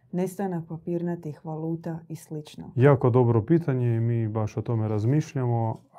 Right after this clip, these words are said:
Speaker 2: A koliko smo sretni, jer već, e, duže godina, e,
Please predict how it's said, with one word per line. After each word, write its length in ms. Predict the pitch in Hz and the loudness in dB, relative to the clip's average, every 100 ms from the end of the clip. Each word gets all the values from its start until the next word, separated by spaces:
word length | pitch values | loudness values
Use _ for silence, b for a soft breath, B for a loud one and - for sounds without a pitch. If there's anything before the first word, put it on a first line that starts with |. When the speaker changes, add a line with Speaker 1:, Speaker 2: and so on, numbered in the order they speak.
| - | -12
Speaker 2:
A 100 | 117 | -6
koliko 380 | - 131 123 120 | -2 0 0 0
smo 200 | 117 107 | 0 -2
sretni, 760 | - 127 147 - 131 113 113 _ _ _ _ _ _ 127 | 2 2 2 2 0 0 -2 _ _ _ _ _ _ 2
jer 220 | 120 117 | 4 4
već, 320 | 113 - - | 2 -2 -2
e, 180 | 110 107 | -2 2
duže 340 | 117 135 120 | 4 4 4
godina, 640 | 110 147 135 123 110 101 95 | 6 4 4 0 -2 -4 -8
e, 840 | _ _ _ _ _ _ _ | _ _ _ _ _ _ _